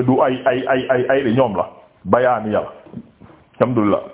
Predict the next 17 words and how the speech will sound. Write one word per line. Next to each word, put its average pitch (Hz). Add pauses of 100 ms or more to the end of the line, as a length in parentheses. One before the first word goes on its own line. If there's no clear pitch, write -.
(1200)
Ñu 95
ne 123
ah, 147
haaza 120
amrun 147
qad 160
tawajjaha. 165 (1300)
Fa 110
baaya'u 135
Rasuulallahi 120
sallallaahu 110
alayhi -
wa 107
sallam 113
ala 117
al-islaam 98
fa 82